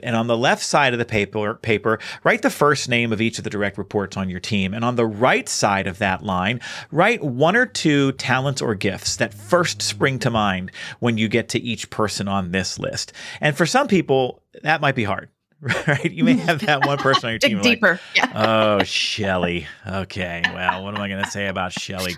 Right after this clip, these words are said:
Speaker 1: Great
Speaker 2: Hmm.
Speaker 1: shoes. Shelley wears great shoes." That's not really a talent. I don't know.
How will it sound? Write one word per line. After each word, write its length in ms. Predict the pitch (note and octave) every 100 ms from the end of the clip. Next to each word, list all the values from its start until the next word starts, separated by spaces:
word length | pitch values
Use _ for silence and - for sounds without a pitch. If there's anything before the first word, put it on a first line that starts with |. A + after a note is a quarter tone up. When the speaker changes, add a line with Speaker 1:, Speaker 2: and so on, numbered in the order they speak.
| -
Speaker 1:
Great 300 | B2+ C#3+ A3
Speaker 2:
Hmm. 140 | G#2
Speaker 1:
shoes. 480 | G2 G#2+ G2 E2+ - - -
Shelley 360 | - - B2+ B2
wears 240 | A2 G#2+
great 300 | - G#2+ G2
shoes." 220 | D#3 D3+ - -
That's 180 | - C#3+
not 200 | F#3+ F3
really 240 | E3 D3+ B2+
a 40 |
talent. 440 | - A#2+ G#2+ G2 -
I 120 | A#2
don't 100 | G#2+
know. 160 | F#2